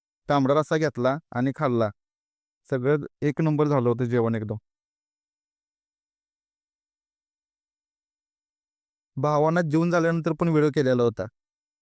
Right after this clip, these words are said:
जेवून झालं की आपलं ताट असं एकदम क्लीन असतं.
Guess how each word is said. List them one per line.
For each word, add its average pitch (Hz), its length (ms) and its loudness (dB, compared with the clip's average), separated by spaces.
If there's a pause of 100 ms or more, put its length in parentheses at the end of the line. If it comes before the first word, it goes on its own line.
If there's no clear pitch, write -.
(320)
जेवून 139 300 0
झालं 170 200 2
की 165 80 0
आपलं 156 300 0
ताट 160 100 0
असं 160 220 0
एकदम 156 240 -2 (500)
क्लीन 156 180 2
असतं. 135 360 -4